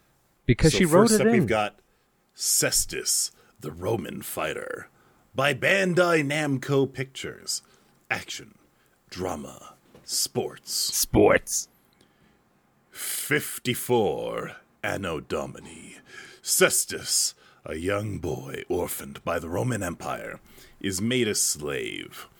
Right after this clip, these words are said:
Speaker 2: is placed into a training school for pugilists. It is here that he begins his journey to defy fate and fight for his freedom.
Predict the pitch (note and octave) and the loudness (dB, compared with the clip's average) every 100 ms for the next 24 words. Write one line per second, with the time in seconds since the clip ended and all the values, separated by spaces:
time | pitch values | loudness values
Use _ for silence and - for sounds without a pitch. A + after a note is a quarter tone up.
0 | - - _ - G#2 G2 - G#2 D3+ F#3+ | -20 -20 _ -8 -6 -4 -4 2 4 4
1 | - - - G#2+ A2+ G#2+ - B2 A#2 F2+ | 0 -4 -8 -6 -2 -2 -2 -2 -2 -2
2 | C#2+ - - D#2+ - F#2+ - - F2+ G2+ | -4 -6 -6 -8 -8 -8 -10 -8 -4 -4
3 | D#2+ A#1+ - - - - - - - - | -4 -8 -8 -8 -6 -6 -6 -10 -20 -10
4 | - C3 D3+ C#3 B2+ F#3+ E3 G#2 F#2 A2 | 0 4 4 2 2 4 4 2 0 -2
5 | F#2+ G2+ D#2+ A2 C3 C3 B2+ A2 F#2+ E2+ | -2 -4 -2 -2 0 0 0 -2 -2 -2
6 | A2 E2 C2 - - - F2 F#2 - F2 | 0 -2 -8 -14 -12 -8 -6 -6 -8 -10
7 | - - - - - E3 - F3+ D3 - | -10 -16 -20 -8 0 0 2 2 4 2
8 | - - _ _ _ _ G2 D#2 G#2+ E2+ | -10 -20 _ _ _ _ -10 -6 -4 -4
9 | C#2 - - _ _ - F#2+ G2 D#2+ A1+ | -6 -10 -14 _ _ -10 -4 -4 -4 -6
10 | A#1+ | -10